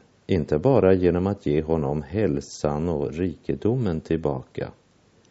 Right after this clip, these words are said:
men han gav honom ett nytt förhållande till både Gud och medmänniskor.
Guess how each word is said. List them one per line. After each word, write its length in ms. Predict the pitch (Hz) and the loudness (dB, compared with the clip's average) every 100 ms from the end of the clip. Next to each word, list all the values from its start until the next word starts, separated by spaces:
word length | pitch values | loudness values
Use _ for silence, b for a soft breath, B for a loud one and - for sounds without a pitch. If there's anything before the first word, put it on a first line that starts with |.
| b b b b b | b b b b b
men 140 | 80 | 0
han 220 | 85 92 92 | 2 2 2
gav 380 | 80 92 90 | 2 2 0
honom 460 | 92 113 78 78 80 - | 0 2 2 0 -2 -2
ett 240 | 90 - | -4 -4
nytt 520 | 80 92 117 - - | -2 0 0 -4 -20
förhållande 1300 | - - 110 110 98 73 80 73 69 67 65 67 67 - _ | -20 -2 2 2 2 2 2 0 -4 -6 -8 -8 -12 -16 _
till 180 | - 87 | -2 0
både 400 | 82 80 85 85 - | 0 0 0 -2 -6
Gud 680 | - 98 101 71 76 80 76 - | -2 0 2 -2 -8 -14 -16 -6
och 180 | 71 69 | -4 -2
medmänniskor. 960 | 73 85 - 71 71 76 80 85 | -2 -2 -2 -4 -4 -8 -8 -8